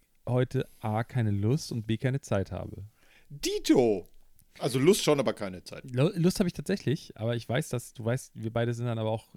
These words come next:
Speaker 1: schon ähnlich, glaub ich, gestrickt. Und ich glaube, unsere beiden, deine Frau
Speaker 2: Ja.
Speaker 1: und ich muss das mal ganz kurz klarstellen.
Speaker 2: Ja.
Speaker 1: Die Leute sagen ganz oft "meine Frau". Das ist nicht meine Frau. Das ist meine Freundin, Schrägstrich, Lebensabschnittsgefährtin.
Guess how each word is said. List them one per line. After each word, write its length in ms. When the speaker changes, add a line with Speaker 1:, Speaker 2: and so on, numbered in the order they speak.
Speaker 1:
schon 300
ähnlich, 480
glaub 160
ich, 100
gestrickt. 640
Und 60
ich 100
glaube, 280
unsere 260
beiden, 420
deine 380
Frau 560
Speaker 2:
Ja. 280
Speaker 1:
und 140
ich 200
muss 140
das 100
mal 80
ganz 160
kurz 160
klarstellen. 480
Speaker 2:
Ja. 180
Speaker 1:
Die 60
Leute 160
sagen 180
ganz 140
oft 160
"meine 200
Frau". 380
Das 140
ist 140
nicht 300
meine 160
Frau. 340
Das 100
ist 140
meine 380
Freundin, 560
Schrägstrich, 600
Lebensabschnittsgefährtin. 1120